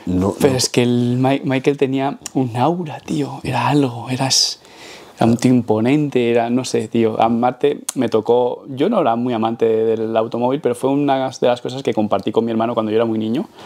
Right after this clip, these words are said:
Speaker 1: Sí.
Speaker 2: A mi hermano le encantaban los coches,
Speaker 1: Ah.
Speaker 2: entonces él me ponía las carreras y yo, pues, compartiendo el tiempo con mi hermano, pues, al final me
Speaker 1: Ah.
Speaker 2: enganchaba, ¿no? Y era cuando justo, eh, Schumacher empezó a, a despuntar,
Speaker 1: Ah.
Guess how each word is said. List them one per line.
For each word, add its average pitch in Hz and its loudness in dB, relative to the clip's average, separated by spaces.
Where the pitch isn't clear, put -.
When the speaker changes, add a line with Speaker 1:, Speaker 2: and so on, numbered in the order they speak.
Speaker 1:
Sí. 87 -2
Speaker 2:
A - -4
mi 113 0
hermano 120 2
le 123 -2
encantaban 120 2
los 123 -2
coches, 190 -4
Speaker 1:
Ah. - -20
Speaker 2:
entonces 98 0
él 113 2
me 117 2
ponía 117 0
las 117 -2
carreras 143 -2
y 113 2
yo, 110 2
pues, 104 -6
compartiendo 107 0
el 101 -2
tiempo 107 2
con 110 0
mi 113 2
hermano, 117 0
pues, 139 -4
al 98 -10
final 101 -8
me 135 2
Speaker 1:
Ah. 113 2
Speaker 2:
enganchaba, 107 0
¿no? 151 -2
Y 117 6
era 127 4
cuando 123 2
justo, 131 -2
eh, 98 -4
Schumacher 110 2
empezó 107 0
a, 101 -4
a 113 -2
despuntar, 107 -2
Speaker 1:
Ah. 80 -6